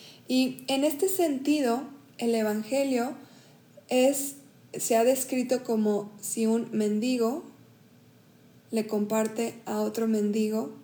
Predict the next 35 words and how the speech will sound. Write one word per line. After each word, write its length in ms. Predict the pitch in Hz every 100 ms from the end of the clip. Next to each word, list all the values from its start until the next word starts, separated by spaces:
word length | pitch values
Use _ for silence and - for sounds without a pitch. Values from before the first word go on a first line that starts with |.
| - - - -
dónde 380 | 208 214 214 220
encontrar 520 | 214 208 196 190 180
pan. 300 | - 156 214 - - -
Siempre 320 | - 247 311
me 80 | 359
pone 240 | 285 285
nerviosa 460 | 294 269 233 226 262
decir 300 | 254 - 240
esta 260 | 233 233 214
palabra, 360 | 220 202 190
espero 360 | 185 - 233 262
que 100 | 262
sí 120 | 240
la 120 | 233
dije 300 | 220 220 240
bien, 200 | 247 214 233
<laughs> 60 | 254
¿verdad? 460 | 208 254 220 240 - - - 784 784 698 -
Pero 220 | 285 247 226
sí, 160 | 226
es 140 | 196 214
un 140 | 220
mendigo, 440 | 240 220 185 165
¿verdad? 360 | 156 151 190 285
No 280 | 240 190 220
es 260 | 220 220 -
el 180 | 202 190
otro. 320 | - - 147 - - - - - - - -
Pero 160 | 262 262
entonces 360 | 277 302 320
es 120 | 311 294
como 440 | 320 277 277 -
un 280 | 285 302 339
mendigo 440 | 359 339 294 269 262
diciéndole 640 | 233 - 233 240 254 262